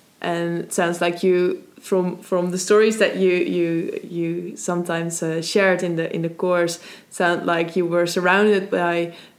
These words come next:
celebrities and, um, um, not so much yogis or yogi-like people. So I'm, I'm curious to hear how,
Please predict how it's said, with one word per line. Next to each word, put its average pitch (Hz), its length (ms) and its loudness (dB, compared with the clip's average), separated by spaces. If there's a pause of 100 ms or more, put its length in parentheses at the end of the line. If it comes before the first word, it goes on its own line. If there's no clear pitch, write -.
(160)
celebrities 175 1000 2
and, 165 360 -2
um, 160 500 -4 (580)
um, 165 720 -6 (1900)
not 208 460 2
so 208 280 2
much - 500 0
yogis 185 960 2
or 180 80 0
yogi-like 175 960 0
people. 196 460 -2
So 185 240 2
I'm, 190 280 4
I'm 190 180 2
curious 240 480 2
to 185 120 2
hear 180 480 4
how, 180 580 2